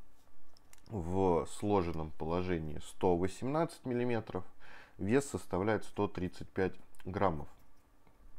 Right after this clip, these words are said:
Клинок выполнен из стали Д два. По профилю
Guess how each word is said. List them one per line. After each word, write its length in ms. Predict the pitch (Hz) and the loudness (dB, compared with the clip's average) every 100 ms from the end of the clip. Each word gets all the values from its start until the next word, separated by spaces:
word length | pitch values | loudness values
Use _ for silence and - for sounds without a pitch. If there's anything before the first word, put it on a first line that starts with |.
| - - - - - - - - - | -2 -2 -2 -6 -4 -4 -6 -8 -4
Клинок 420 | 110 117 131 98 | 2 6 8 8
выполнен 560 | 104 107 82 82 76 73 - | 4 2 2 -2 -2 -4 0
из 340 | 104 90 76 - - | 2 2 -2 -8 -12
стали 500 | - - 92 82 - - - | -10 2 4 4 0 -8 -4
Д 200 | 85 90 | 2 2
два. 380 | 85 92 123 143 - - - - - - - - - | 4 6 4 2 -12 -12 -14 -14 -12 -10 -10 -12 6
По 140 | 113 | 6
профилю 720 | - 110 107 95 - 82 76 | 8 10 10 10 2 2 2